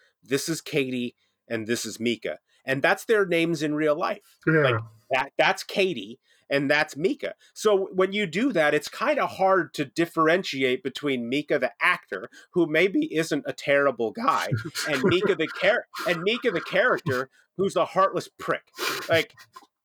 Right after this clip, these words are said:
Speaker 1: "Yeah, why don't you go upstairs with your boyfriend?" Like, oh, come on, man. Like,
Speaker 2: Oh, yeah, that
Speaker 1: you have,
Speaker 2: was
Speaker 1: you have,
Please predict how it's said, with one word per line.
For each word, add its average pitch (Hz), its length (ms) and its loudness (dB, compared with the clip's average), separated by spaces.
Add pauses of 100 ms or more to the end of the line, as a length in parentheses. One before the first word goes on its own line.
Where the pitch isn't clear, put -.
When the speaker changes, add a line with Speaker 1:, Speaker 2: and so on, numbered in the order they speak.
(140)
Speaker 1:
"Yeah, 143 200 2
why 139 80 2
don't 165 120 0
you 156 60 -6
go 190 200 4
upstairs 190 640 2
with 170 200 0
your 175 140 0
boyfriend?" 156 760 2
Like, 131 200 -8
oh, - 100 -16
come 175 340 0
on, 147 380 0
man. 131 520 -2
Like, 147 380 0 (1900)
Speaker 2:
Oh, 170 140 4
yeah, 139 260 4
that 135 140 2
Speaker 1:
you 214 80 4
have, 202 80 4
Speaker 2:
was - 160 -4
Speaker 1:
you 208 160 4
have, 196 100 2